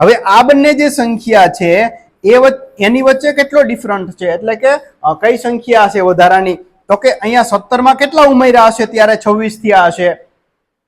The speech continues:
તો નવ. કેટલા? નવ. આપણે આ બંનેની બાદબાકી, છવ્વીસમાંથી સત્તરને બાદ કરીએ તો નવ વધે. તો અહીંયા પાંચમાં પાંચ ઉમેર્યા છે,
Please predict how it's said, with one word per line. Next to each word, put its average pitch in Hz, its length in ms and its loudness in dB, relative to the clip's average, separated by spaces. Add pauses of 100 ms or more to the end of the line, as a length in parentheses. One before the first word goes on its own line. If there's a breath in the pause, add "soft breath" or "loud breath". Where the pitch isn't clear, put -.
(400)
તો 262 100 4
નવ. 277 460 2 (260)
કેટલા? 240 640 0 (200)
નવ. 196 500 0
આપણે 233 260 0
આ 233 120 4
બંનેની 247 360 -2
બાદબાકી, 226 600 0
છવ્વીસમાંથી 220 500 -2
સત્તરને 226 440 -6
બાદ 233 260 2
કરીએ 269 380 0 (460 loud breath)
તો 254 460 2
નવ 190 300 2
વધે. 156 240 0 (320 soft breath)
તો 247 80 2
અહીંયા 254 480 2
પાંચમાં 269 960 2 (680)
પાંચ 226 380 2
ઉમેર્યા 240 420 4
છે, 240 420 -2